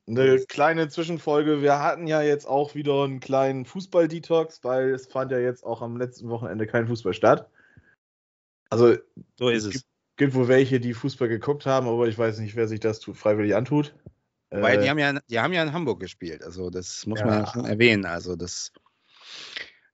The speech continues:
Speaker 2: es
Speaker 1: Ist aber
Speaker 2: gab ja
Speaker 1: auch
Speaker 2: sogar
Speaker 1: die zweitschönste Hansestadt der Welt, also von daher.
Speaker 2: Ja, es gab, es gab ja auch ein paar Berührungspunkte zwischen D F B-Team und dem H S V. Aber da kann ich ja vielleicht nachher noch mal drauf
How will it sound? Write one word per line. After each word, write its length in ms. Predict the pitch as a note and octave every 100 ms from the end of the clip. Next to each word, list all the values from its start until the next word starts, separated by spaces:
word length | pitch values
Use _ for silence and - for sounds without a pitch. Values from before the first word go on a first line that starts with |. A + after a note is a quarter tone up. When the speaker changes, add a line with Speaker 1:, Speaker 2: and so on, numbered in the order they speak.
| -
Speaker 2:
es 100 | A#2+
Speaker 1:
Ist 100 | B2
aber 100 | C3+
Speaker 2:
gab 100 | C3
ja 60 |
Speaker 1:
auch 40 | C#3
Speaker 2:
sogar 200 | C3+ D3+
Speaker 1:
die 40 | D3
zweitschönste 880 | C#3 C3+ - B2+ B2 A2+ A2+ A2+
Hansestadt 460 | A2+ A2+ G#2 - F#2+
der 120 | G2
Welt, 260 | F#2 F2+ -
also 180 | - F#2+
von 180 | -
daher. 380 | G#2 G2 G2 G2
Speaker 2:
Ja, 60 | E2+
es 160 | - -
gab, 240 | C#3+ -
es 160 | B2 -
gab 180 | D#3+
ja 80 | G3+
auch 140 | G3 F3+
ein 80 |
paar 320 | F3+ F3+ F3 E3+
Berührungspunkte 760 | D#3+ B3 A#2 G#2 - A2 G2+
zwischen 460 | - A#2+ B2 G#2+ G#2
D 140 | G#2+
F 100 | G2+
B-Team 520 | A#2 A#2+ - C3+ A#2
und 180 | - A2
dem 140 | G#2+
H 120 | G2 G#2+
S 100 | -
V. 400 | A2 F#2+ D#2+ - _ - - - - -
Aber 100 | G#2
da 160 | B2+
kann 180 | A#2+ C#3+
ich 120 | C3
ja 80 | C#3
vielleicht 280 | B2 B2+ A2
nachher 280 | A2 G#2 F#2+
noch 80 | F2
mal 120 | F2+
drauf 600 | D#2 D#2+ E2 - - _